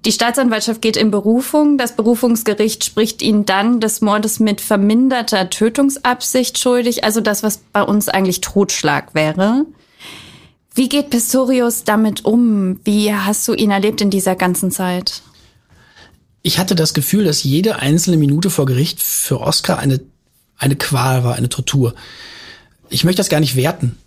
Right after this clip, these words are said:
Speaker 2: Also wer sowas tut, der hat das vielleicht auch verdient, dass er vor Gericht die, das durchleiden muss, weil n-, werden natürlich noch viel mehr Getroffene sind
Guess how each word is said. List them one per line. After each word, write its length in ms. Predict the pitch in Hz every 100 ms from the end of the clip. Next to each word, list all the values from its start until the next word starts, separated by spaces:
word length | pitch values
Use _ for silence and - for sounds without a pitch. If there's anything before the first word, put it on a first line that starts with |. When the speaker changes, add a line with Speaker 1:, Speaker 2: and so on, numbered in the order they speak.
| _
Speaker 2:
Also 200 | - 139
wer 100 | 147
sowas 280 | 143 147 151
tut, 200 | - 196
der 80 | 160
hat 80 | 156
das 80 | -
vielleicht 180 | 143
auch 60 | 147
verdient, 400 | 143 131 156 131
dass 100 | 120
er 80 | 127
vor 160 | -
Gericht 420 | 123 123 - - - _ _ _ -
die, 100 | 131
das 200 | - 123
durchleiden 440 | 135 131 117 143
muss, 300 | 151 196 -
weil 260 | 135 143 135
n-, 400 | 143 - 147 143
werden 140 | 151 160
natürlich 320 | 143 - 160
noch 140 | 175
viel 120 | -
mehr 100 | 165
Getroffene 320 | 156 151 156 151
sind 380 | 151 151 185